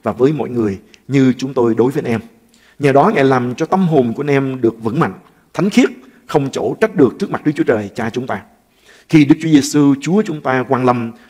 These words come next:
cùng với tất cả các thánh đồ của Ngài." Cảm ơn Chúa vì phước hạnh này đang dành cho chúng ta. Và Ngài cũng trở lại để đem đến cho chúng ta sự vinh hiển.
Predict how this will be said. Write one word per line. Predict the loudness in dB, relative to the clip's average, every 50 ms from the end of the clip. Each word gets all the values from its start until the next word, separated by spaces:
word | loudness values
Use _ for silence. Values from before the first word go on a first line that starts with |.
| _ _
cùng | 0 0 0 -2 -2
với | -2 -2
tất | -4 -8 -6
cả | -8 -8 -8 -10 -10 -12
các | -16 -16
thánh | -14 -8 -2
đồ | 0 0 0 -2 -6
của | -10 -14
Ngài." | -12 -12 -14 -14 -18 _ _ _ _ _ _ _ _ _ _ _ _
Cảm | -12 -2 -2 -2
ơn | -2
Chúa | -2 0 4 4 4 4 4 0 -12 -20 -20 _ _ _ _ _ _
vì | _ -12 -12
phước | -4 -4 -4 -4
hạnh | -4 -10 -10 -10
này | -10 -10 -10 -12 -18 _ _ _ _ _ _
đang | -10 -6 -4 -2
dành | -4 -4 -4 -12
cho | -14 -12
chúng | -10 -10 -10 -10
ta. | -12 -14 -14 _ _ _ _ _ _ _ _ _ _ _ _ _ _ _
Và | -8 -6
Ngài | -6 -4
cũng | -4 -2 0
trở | 0 0 0
lại | 0 -2 -2 -2 -8 -18 _ _ _ _ _ _ _ _ _ _ _ _ _
để | -2 0 2 2 2 2 2 2 0 0 -4 -8 -16 -20 _ _ _ _ _ _ _ _ _ _ _ _ _ _ _ _ _ _ _ _
đem | -2 0 0 2
đến | 0 0 0 0 -4 -6 -6 -8 -10
cho | -12 -8
chúng | -8 -6 -8 -4
ta | -4 -2 -2 -2 -4 -6 -10 -18 _ _ _ _ _
sự | -10 -8 -2
vinh | -2 -2 -2
hiển. | -2 -6 -6